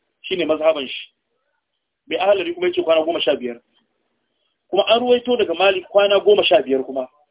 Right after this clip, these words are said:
Duk wa'annan fatawowi an ruwaito daga Imamu na Malik ya faɗe su.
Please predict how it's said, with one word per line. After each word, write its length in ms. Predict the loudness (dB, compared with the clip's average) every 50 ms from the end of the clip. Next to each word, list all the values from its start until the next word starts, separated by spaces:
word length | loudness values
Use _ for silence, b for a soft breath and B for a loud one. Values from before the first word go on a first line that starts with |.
| _ _ _ _ _ _ _ _ _ _ _ _ _ _ _ _ _ _ _ _
Duk 120 | -4 -2
wa'annan 360 | 0 0 0 0 0 -2 -2 -2
fatawowi 520 | -4 4 6 8 8 8 6 4 -2 -6 -4
an 140 | -6 -4 2
ruwaito 320 | 2 2 2 4 2 2
daga 160 | 2 2 -4
Imamu 280 | -4 -2 -2 -2 0 2
na 140 | 2 2 2
Malik 320 | 4 2 2 0 0 2
ya 140 | 2 2 2
faɗe 240 | 2 -4 -6 -6 -8
su. 120 | -10 -14